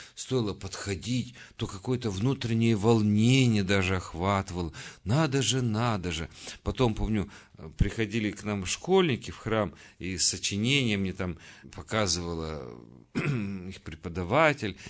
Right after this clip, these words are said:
и там вот писали многие, что подходили в храм, такое волнение, такое необыкновенное что-то вот совершенно вот такое. То есть вот это положительное воздействие, мне кажется, храма на человека.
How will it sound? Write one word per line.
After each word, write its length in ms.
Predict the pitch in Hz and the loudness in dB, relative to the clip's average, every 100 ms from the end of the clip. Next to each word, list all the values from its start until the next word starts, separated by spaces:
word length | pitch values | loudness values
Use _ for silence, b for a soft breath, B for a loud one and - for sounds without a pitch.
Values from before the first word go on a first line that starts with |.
| B | B
и 100 | 87 | -10
там 260 | - 92 85 | -6 -4 -4
вот 100 | 78 | -6
писали 400 | - - 98 87 | 0 0 0 -4
многие, 340 | 82 110 101 | -4 -4 -4
что 200 | 71 - 87 | -6 -10 -14
подходили 540 | - - 104 110 104 | -12 -10 -8 -6 -6
в 60 | 90 | -8
храм, 480 | - 101 117 104 | -8 -6 -4 -6
такое 280 | 98 101 113 | -8 -8 -8
волнение, 720 | 104 123 113 104 117 123 104 | -6 -4 -4 -4 -4 -4 -4
такое 300 | 98 117 113 B B B B | -6 -8 -8 B B B B
необыкновенное 920 | 113 95 - 117 117 123 143 120 104 | -2 -2 -2 0 2 6 6 6 4
что-то 360 | 92 - 98 95 | 0 -4 -8 -8
вот 120 | 90 | -6
совершенно 560 | - 98 - 110 101 95 | -2 4 4 4 0 -4
вот 140 | 90 | -4
такое. 280 | 95 110 98 B B B - | -4 -2 -2 B B B 0
То 140 | 170 | 4
есть 280 | 147 - - B B | 6 4 -2 B B
вот 160 | 165 226 | 0 2
это 160 | 247 | 0
положительное 840 | 202 170 165 151 139 190 156 147 139 | 0 2 4 4 4 0 -2 -2 0
воздействие, 760 | 123 123 - 175 202 - - 123 | 2 4 2 2 4 4 2 -2
мне 160 | 120 | -4
кажется, 640 | 107 143 131 127 - 117 107 - b b | -4 -2 -2 0 0 0 -2 -8 b b
храма 580 | - 104 113 113 92 80 | -14 -2 2 4 2 -2
на 320 | 82 117 123 | 0 2 2
человека. 720 | - - 110 110 101 92 71 | -2 -4 0 0 0 -2 -6